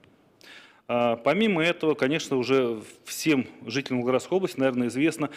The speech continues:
о том, что действует меди-, медицинский поезд. А, ребята пошли уже на второй заход. Сначала приехала одна бригада врачей, приехали изначально на неделю,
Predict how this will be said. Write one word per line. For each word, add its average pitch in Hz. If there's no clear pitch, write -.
о -
том, 156
что -
действует 143
меди-, 113
медицинский 151
поезд. 120
А, 123
ребята 139
пошли 135
уже 117
на 123
второй 123
заход. 120
Сначала 123
приехала 117
одна 147
бригада 180
врачей, 170
приехали 143
изначально 127
на 127
неделю, 180